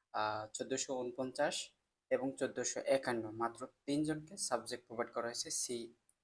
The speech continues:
ওয়ান থেকে। দেখো এই যে একজন, দুইজন, তিনজন,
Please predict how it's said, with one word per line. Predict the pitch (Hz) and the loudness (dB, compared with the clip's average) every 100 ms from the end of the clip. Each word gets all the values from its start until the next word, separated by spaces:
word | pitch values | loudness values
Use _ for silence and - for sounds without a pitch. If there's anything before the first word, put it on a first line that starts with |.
| - | 6
ওয়ান | 131 131 | 8 10
থেকে। | 117 113 110 | 4 -4 -2
দেখো | 110 - 151 | -4 -2 -2
এই | 117 | 0
যে | 113 139 - _ _ _ _ _ _ _ _ _ _ _ - | -2 -6 -10 _ _ _ _ _ _ _ _ _ _ _ -4
একজন, | 110 113 131 185 - _ _ _ _ 123 | -4 -4 -6 -6 -10 _ _ _ _ -4
দুইজন, | 120 113 156 - _ _ _ _ | -2 -2 -6 -8 _ _ _ _
তিনজন, | 127 117 110 | -2 -2 -4